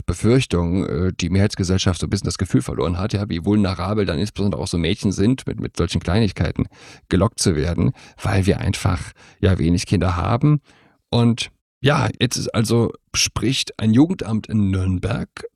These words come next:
von einer neuen Dimension eben, also grundsätzlich Problemlagen an, äh, den großen Bahnhöfen gäbe es überall in Deutschland, das ist klar, das kennen wir alle. Wer an einem Bahnhof unterwegs ist, ähm,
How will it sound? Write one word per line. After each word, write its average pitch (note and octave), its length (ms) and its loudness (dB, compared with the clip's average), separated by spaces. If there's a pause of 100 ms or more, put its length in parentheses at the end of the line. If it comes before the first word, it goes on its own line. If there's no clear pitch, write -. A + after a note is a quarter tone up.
von - 160 0
einer G2+ 220 4
neuen A2 400 4
Dimension E2 640 -2
eben, D2 440 0
also F#2+ 200 -2
grundsätzlich F#2 500 0
Problemlagen F2+ 800 0
an, F2+ 400 -4
äh, G2 180 -6
den G2 140 0
großen G2+ 400 0
Bahnhöfen G#2 640 0
gäbe G2+ 220 -2
es - 60 -4
überall G#2 360 -2
in C3+ 120 0
Deutschland, G#2+ 420 0
das G2+ 160 -4
ist - 160 -6
klar, D#2+ 240 0
das A2+ 140 -2
kennen F#2 180 -2
wir F#2+ 160 2
alle. A2+ 260 0 (520)
Wer - 180 0
an - 100 0
einem D#2+ 340 -2
Bahnhof F#2 540 0
unterwegs D#2 600 -2
ist, - 580 -4
ähm, B1+ 500 -2